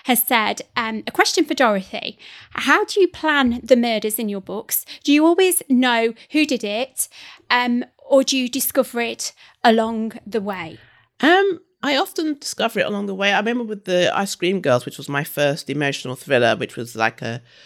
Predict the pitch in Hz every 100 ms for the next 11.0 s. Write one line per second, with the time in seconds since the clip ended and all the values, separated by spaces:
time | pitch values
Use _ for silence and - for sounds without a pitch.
0 | - _ - - - 135 127 131 - -
1 | - - 139 123 160 - - - _ _
2 | _ _ 156 151 135 131 123 123 _ -
3 | - 139 139 127 131 127 131 - 131 117
4 | 117 - - - 127 127 127 135 131 -
5 | - 131 131 - 127 117 113 _ _ _
6 | _ _ 170 139 156 123 - 127 - 147
7 | 120 127 - 135 117 120 131 123 120 123
8 | 120 127 _ _ _ _ 147 131 - 131
9 | 127 - - - 117 117 - 110 - -
10 | _ _ _ _ _ - 160 156 143